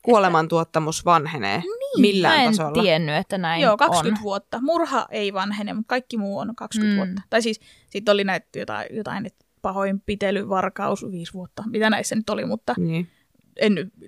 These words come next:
Speaker 2: tuon heitin aivan päästä. Mut niissä oli siis eri asteita, mut toi paho-, niin kun kuolemantuottamus ja tappo, tai ra-, niin kun, mikä se on, niin kun paha pahoinpitely. Sillä on joku toinen sana kuin paha. <laughs>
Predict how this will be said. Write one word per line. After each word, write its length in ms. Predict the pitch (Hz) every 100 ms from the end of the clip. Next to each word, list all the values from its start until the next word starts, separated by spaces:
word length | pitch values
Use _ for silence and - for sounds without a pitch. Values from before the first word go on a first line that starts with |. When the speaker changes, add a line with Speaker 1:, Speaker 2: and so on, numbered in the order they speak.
| _ -
Speaker 2:
tuon 180 | 226
heitin 280 | 226 185 180
aivan 220 | 185 180
päästä. 240 | - 196 214
Mut 60 |
niissä 200 | 240 285
oli 100 | 285
siis 140 | 269 233
eri 200 | 220 214
asteita, 440 | 214 - 202 208
mut 180 | 202 -
toi 160 | 202 208
paho-, 300 | 262 277 -
niin 180 | 233 220
kun 180 | 220 220 _ _ -
kuolemantuottamus 1120 | 285 294 233 208 202 196 - 202 190 196 254
ja 120 | 262 101
tappo, 580 | 95 - _ - 208 - _ _ _
tai 160 | 196 196
ra-, 340 | 208 196 -
niin 140 | 208 196
kun, 240 | 202 208 _
mikä 220 | 226 220 208
se 100 | -
on, 80 |
niin 80 | 190
kun 140 | 220 - _ _ _ _ -
paha 260 | 254 240 208
pahoinpitely. 640 | 196 202 190 196 190 214
Sillä 180 | 269 269
on 80 | 233
joku 140 | 226
toinen 260 | 208 196 202
sana 160 | 220
kuin 140 | 240 -
paha. 260 | 247 262
<laughs> 40 | 254